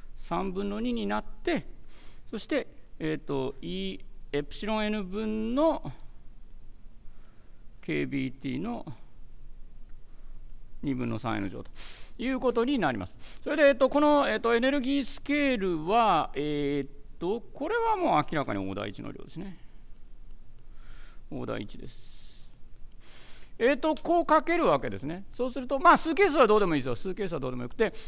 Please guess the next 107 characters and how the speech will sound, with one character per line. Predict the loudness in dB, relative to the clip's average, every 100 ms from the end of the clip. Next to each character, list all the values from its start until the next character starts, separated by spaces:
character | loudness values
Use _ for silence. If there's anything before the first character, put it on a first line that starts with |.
| -2
え | 0
ー |
っ |
と、 | 0
ケ | 2 2
ー |
ビ | 2 0
ー |
テ | 0
ィ | 2
ー | 4
を |
何 | 6 4 4
か | 4
で | 4 2
エ |
ネ | 2 0
ル | 0
ギ | -2
ー、 | -4 -8 -8 -2
エ |
ネ | 0
ル | 2
ギ | 2
ー | 0
を |
持 | 0
っ |
た | -4
ス | -4
ケ | -4
ー | -2
ル |
で | 0
割 | 2 2 0
っ | 0
た | 4
や | 6
つ | 4 2
の | 2
二 | 2
分 | 2 0
の | 0
三 | 0 -2
エ |
ヌ | -2
乗 | -2 -4
な | -4
ん |
で、 | 6
ま | 8 8
あ、 |
確 | 6 4
か | 4
に | 2
エ |
プ | 0
シ | -2
ロ | 0
ン |
N | 0
っ | -2
て | -2
い |
う |
の | 0
が | -2 -2 -6 0
エ | 2
ネ |
ル | 2
ギ | 2
ー | -2
ス | -2
ケ | -2
ー |
ル | 0
に |
な | -2
っ | -2
て | -2
る | -2
ん |
だ | 0
け | 2
ど、 | 4 4 -2 -6
え | -2
っ | 2
と、 | 6
前 | 8 10
の | 10 6
一 | 4 2
粒 | 2 2
子 | 4 4
の | 4
時 | 2 0
に | 0 4
は | 4
エ | 4
ネ | 2
ル |
ギ | 0 -4
ー |
ス | -6
ケ | 2 4
ー |
ル | 4
が、 | 4 4 4